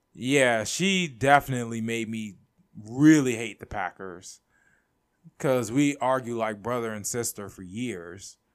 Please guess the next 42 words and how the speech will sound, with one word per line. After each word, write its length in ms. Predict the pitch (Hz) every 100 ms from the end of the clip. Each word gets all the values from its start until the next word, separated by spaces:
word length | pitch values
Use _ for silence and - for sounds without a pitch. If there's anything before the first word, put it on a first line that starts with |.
| _
until 360 | - 120 160 143
I, 220 | 123 113
until 280 | 110 113 143
I 100 | 113
actually 360 | 113 117 - 98
met 220 | 110 120
her. 100 | 104
And 120 | 101
then 120 | 117
I 100 | 117
was 120 | 110 101
like, 120 | 92
"Oh, 480 | 110 139 151 101 120
okay. 340 | - 135 - -
She, 280 | 139 165 170
she 180 | - 165
might 300 | 165 113 - _ _ 131 110
be 180 | 120 127
girlfriend 600 | 113 120 196 - 104 95
material." 560 | 92 101 92 90 87 _ _ _ _ -
But 340 | 127 127 - _
anyway, 480 | 175 185 123 107 107
man, 420 | 104 107 107 107
she 220 | 107 180 196
was 160 | 143
the 80 | 123
source 420 | - - 143 127
of 100 | 117
my 200 | 113 117
rage 680 | 104 104 101 87 - - _ _ _ _ _ -
about 380 | 98 113 101 -
the 60 |
Packers. 420 | - 98 85 - -
And 380 | 139 143 143 -
all 360 | 170 208 214
that 280 | 170 170 165
combined 600 | 151 135 147 147 143 131
of 80 | 120
me 240 | 127 131
disliking 840 | 107 135 135 117 120 117 117 104
Aaron 260 | 98 107 98
Rodgers. 600 | 98 87 - - -